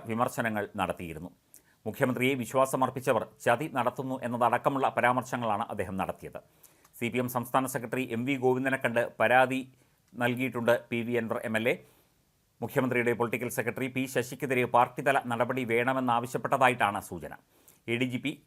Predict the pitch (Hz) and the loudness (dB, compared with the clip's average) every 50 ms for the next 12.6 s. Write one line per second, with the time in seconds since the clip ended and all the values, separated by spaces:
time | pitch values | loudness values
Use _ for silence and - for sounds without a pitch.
0 | - - 123 120 127 139 143 - 135 123 120 - - 135 127 120 120 131 139 127 | -6 -4 -2 2 2 2 2 2 -2 -6 -6 -6 -2 2 2 2 2 2 0 0
1 | 113 - 123 107 127 135 143 139 - 139 113 131 131 127 127 127 139 120 - 127 | 0 0 0 -2 0 -2 -2 -4 -8 -6 0 0 0 0 0 -2 -2 -2 -2 -2
2 | 123 117 113 117 127 127 120 117 120 - - 117 113 117 123 120 127 120 113 107 | -4 -2 0 2 2 2 2 2 0 -2 2 4 4 6 4 4 2 0 -2 -4
3 | 107 - - _ _ _ _ - 120 123 120 143 131 - 131 110 120 117 113 113 | -4 -6 -14 _ _ _ _ 4 4 4 4 2 -2 -2 -2 -2 -2 -4 -2 -2
4 | 107 107 - 113 107 110 107 104 101 - - 110 98 95 95 92 92 82 - 76 | -2 -2 -2 -2 -2 0 0 -2 -2 -2 -4 -2 -2 -4 -6 -8 -12 -12 -14 -14
5 | 71 - - _ _ _ _ _ _ _ _ _ - 107 98 - 131 123 113 120 | -14 -14 -16 _ _ _ _ _ _ _ _ _ -12 -8 -4 -2 -2 -2 -2 -2
6 | 117 123 127 - 139 120 120 120 123 123 123 120 117 113 117 120 117 135 131 117 | -2 -2 -2 -2 -2 0 0 2 2 2 0 -2 -4 -2 -2 -2 0 2 2 4
7 | 120 123 123 113 107 117 - - - 110 110 120 123 - 110 87 87 - 95 90 | 4 2 2 -2 -4 -4 -4 0 2 2 2 2 0 -4 -8 -8 -6 -6 -6 -6
8 | 80 78 76 76 - _ _ _ _ _ _ _ _ _ _ _ _ _ _ - | -6 -8 -12 -14 -16 _ _ _ _ _ _ _ _ _ _ _ _ _ _ -2
9 | 110 113 120 120 120 117 - 135 - 123 131 117 113 117 120 123 127 127 - _ | 2 4 6 6 6 4 2 -4 -4 -2 -2 0 0 0 0 -2 -2 -4 -8 _
10 | - - 127 117 - - 135 120 117 117 - 127 117 131 131 131 120 117 110 107 | -8 -6 -6 -6 -4 0 0 0 0 0 -4 -6 -6 -2 0 0 2 2 0 -2
11 | - 117 113 110 107 123 160 185 - - - 110 110 120 120 - 107 110 110 104 | -2 0 2 2 2 0 -2 -4 -10 -10 -6 -4 -2 2 2 0 0 0 -4 -6
12 | - - - 104 110 107 107 104 101 104 104 - | -4 -2 0 4 6 6 4 4 2 -4 -10 -10